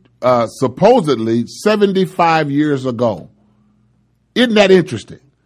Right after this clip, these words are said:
That this red mark that is not the same color of the main color scheme of this quilt is in here, and I'd never noticed.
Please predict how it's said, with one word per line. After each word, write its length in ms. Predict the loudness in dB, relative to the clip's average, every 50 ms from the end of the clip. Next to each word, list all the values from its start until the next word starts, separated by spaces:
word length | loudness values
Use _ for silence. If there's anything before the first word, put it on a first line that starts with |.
| _ _ _ _ _ _ _ _
That 220 | 2 2 2 4 6
this 200 | 4 4 4 4
red 360 | 4 6 6 6 6 4 2
mark 480 | 2 2 2 0 -4 -10 _ -20 -20 _ _ _ _ _ _ 2
that 160 | 2 4 4
is 100 | 4 2
not 320 | 2 2 2 2 0 -2
the 100 | -2 -4
same 360 | -2 0 0 2 2 2 0 0
color 360 | 0 0 2 2 2 2 0
of 240 | 2 0 0 2 2
the 80 | 2
main 500 | 2 2 2 4 4 4 2 2 -2 -8
color 420 | -4 0 0 2 2 2 0 -2 -4 -8 -16 -18 -8
scheme 340 | -2 0 2 2 2 2 0
of 140 | 0 -2 -2
this 160 | -2 -4 -4
quilt 420 | -2 0 0 0 0 0 -4 -8 _ _ _ _ _ _ _ 0
is 220 | 2 2 2 0 0
in 260 | 0 0 2 2 4
here, 340 | 4 2 2 0 0 -2 -2
and 80 | 0
I'd 220 | 0 0 0 0 0
never 240 | 0 0 0 0
noticed. 480 | -2 -2 0 -2 -2 -4 -6 -12 -20